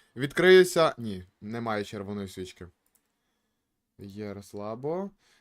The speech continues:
Ось те, що мене цікавить, чи буде сьогодні у тебе настрій і час на нічний ефір. Е, ні, сьогодні сто процентів не буде. <laughs> Сьогодні не то, що настрою нема, настрій є, но я просто, ну,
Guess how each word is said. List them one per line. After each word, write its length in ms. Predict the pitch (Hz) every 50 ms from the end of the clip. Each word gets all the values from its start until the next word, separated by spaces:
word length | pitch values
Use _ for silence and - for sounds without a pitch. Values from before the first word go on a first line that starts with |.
| _ _
Ось 100 | - -
те, 100 | - 147
що 140 | 147 - 165
мене 140 | 165 160 147
цікавить, 500 | - 147 - 151 160 165 170 170 160 -
чи 120 | - 147
буде 300 | 139 143 156 156 160 156
сьогодні 400 | 151 - 143 143 151 151 147 147
у 40 | 139
тебе 240 | 143 147 143 139 139
настрій 440 | 143 147 151 143 - 156 143 139
і 40 | 135
час 260 | 131 - 139 143 139
на 80 | 143 139
нічний 320 | 139 131 131 - 139 139
ефір. 320 | 139 135 - 131 120 107 95 - - - - - _ _ -
Е, 160 | 131 147 160
ні, 160 | 170 175 160
сьогодні 360 | 139 - 175 185 190 185 175
сто 180 | 160 - 175 165
процентів 460 | 147 151 143 - 147 135 - 127 127
не 80 | 131 123
буде. 260 | 110 110 104 104 104 -
<laughs> 60 | - - 147 - - - _ _ _ _ _ _ _ _ _ _ _
Сьогодні 500 | _ - - 151 139 170 185 190 180 180
не 100 | 160 170
то, 140 | 170 180 190
що 140 | 185 - 180
настрою 400 | 175 185 190 185 - 165 170 165
нема, 180 | 160 160 160 160
настрій 340 | 165 165 160 - - 156
є, 140 | 156 165 165
но 140 | 151 147 139
я 320 | 139 131 110 139 139 143
просто, 420 | 139 143 139 135 - - 131 123 123
ну, 280 | 123 113 98 90 -